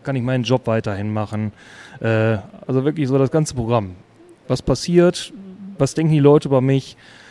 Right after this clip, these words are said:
Ähm, Existenzängste, die da sind. Und jetzt mal unter uns. Man braucht eigentlich keine Ängste zu haben in Deutschland oder auch nicht in meinem Job. Ich meine, ich bin ein studierter Mensch. Ich hab eine tolle Ausbildung, ich hab einen Lebenslauf, der ist vom Feinsten.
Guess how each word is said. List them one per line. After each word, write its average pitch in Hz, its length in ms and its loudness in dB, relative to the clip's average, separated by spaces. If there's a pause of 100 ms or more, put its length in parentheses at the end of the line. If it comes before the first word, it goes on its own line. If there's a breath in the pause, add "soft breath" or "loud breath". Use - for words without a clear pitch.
(220 loud breath)
Ähm, 110 560 0 (200)
Existenzängste, 165 1200 -2
die 135 100 -2
da 135 260 2
sind. 147 440 -4 (680)
Und 127 60 -2
jetzt 120 160 2
mal 147 60 6
unter 143 300 2
uns. 143 280 -2 (480)
Man 113 120 -6
braucht 139 260 2
eigentlich 123 260 -4
keine 117 320 0
Ängste 143 320 -2
zu 110 180 -6
haben 101 180 -4
in 98 100 -4
Deutschland 101 520 -4
oder 113 160 -2
auch 123 200 -2
nicht 123 200 -4
in 117 80 -10
meinem 110 220 -4
Job. 151 220 0
Ich 120 120 -16
meine, 117 180 -8
ich 110 60 -14
bin 127 140 -8
ein 123 40 -4
studierter 127 440 -4
Mensch. 131 340 2 (540 loud breath)
Ich - 80 -6
hab 135 100 -2
eine 123 120 -2
tolle 139 240 2
Ausbildung, 151 560 -2
ich 131 100 -6
hab 147 120 -4
einen 135 80 -4
Lebenslauf, 143 500 -2
der 127 100 -4
ist 131 80 -6
vom 117 160 -6
Feinsten. 160 520 -2